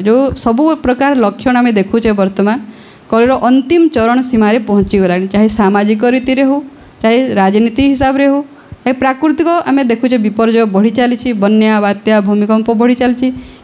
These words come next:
କେତେବେଳେ ତୃତୀୟ ମହାବିଶ୍ୱ ଯୁଦ୍ଧ ବି ହେବ, କିଏ କହିପାରିବ? ଥାର୍ଡ ୱାର୍ଲଡ ୱାର ବି ହେଇପାରେ, ସେସବୁ ଆମେ ଦେଖୁଛେ ଲକ୍ଷଣ।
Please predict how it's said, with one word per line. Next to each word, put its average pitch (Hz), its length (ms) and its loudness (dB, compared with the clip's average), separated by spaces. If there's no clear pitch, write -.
କେତେବେଳେ 233 320 0
ତୃତୀୟ 220 320 0
ମହାବିଶ୍ୱ 262 560 0
ଯୁଦ୍ଧ 254 240 0
ବି 277 140 2
ହେବ, 277 180 0
କିଏ 277 220 -4
କହିପାରିବ? 196 580 -2
ଥାର୍ଡ 214 240 0
ୱାର୍ଲଡ 214 260 2
ୱାର 226 140 2
ବି 240 80 2
ହେଇପାରେ, 254 500 0
ସେସବୁ 226 340 0
ଆମେ 247 200 0
ଦେଖୁଛେ 240 380 -2
ଲକ୍ଷଣ। 247 420 -2